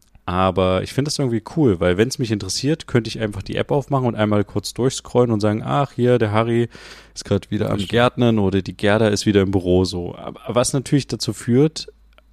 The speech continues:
Speaker 1: ähm, dass, was ich sehe, so relativ viel bei den anderen auch fotografiert wird, so Bilder, die halt wirklich,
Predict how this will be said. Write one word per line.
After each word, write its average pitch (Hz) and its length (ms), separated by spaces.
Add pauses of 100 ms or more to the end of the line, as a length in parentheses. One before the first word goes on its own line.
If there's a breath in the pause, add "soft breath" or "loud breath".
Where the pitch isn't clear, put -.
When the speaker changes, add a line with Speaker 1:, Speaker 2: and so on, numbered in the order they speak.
Speaker 1:
ähm, 104 440
dass, - 380 (260)
was 104 340
ich 113 240
sehe, 113 380
so 127 340 (440 loud breath)
relativ 127 560
viel 110 580 (800)
bei - 140
den 95 160
anderen 110 720
auch - 440
fotografiert - 680
wird, 104 160
so - 220
Bilder, 107 260
die 101 180
halt 95 220
wirklich, - 400